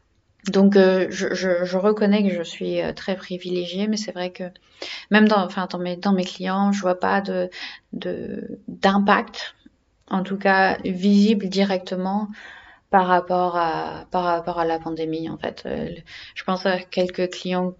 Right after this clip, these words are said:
que j'ai qui sont plutôt introvertis, bah, ils continuaient, en fait, vraiment à, <laughs> à sortir, à voir des gens.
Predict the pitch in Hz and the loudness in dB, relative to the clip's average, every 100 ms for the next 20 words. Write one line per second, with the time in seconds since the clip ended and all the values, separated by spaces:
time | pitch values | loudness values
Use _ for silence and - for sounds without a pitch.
0 | _ 185 180 180 185 180 175 170 180 185 | _ -6 -2 -4 -4 -8 -8 -8 -6 -2
1 | 175 175 - 175 165 - 208 175 165 160 | -2 -4 -4 -4 -4 -4 -4 -2 -6 -10
2 | - 170 - 160 156 175 160 - - - | -10 -8 -6 -6 -6 -6 -10 -10 -10 -10
3 | 156 151 170 170 - - - 196 208 202 | -8 -6 -6 -8 -8 -2 2 2 2 -2
4 | 185 - 180 175 170 165 170 170 190 226 | -6 -6 -4 -2 -2 -4 -4 -4 -2 -2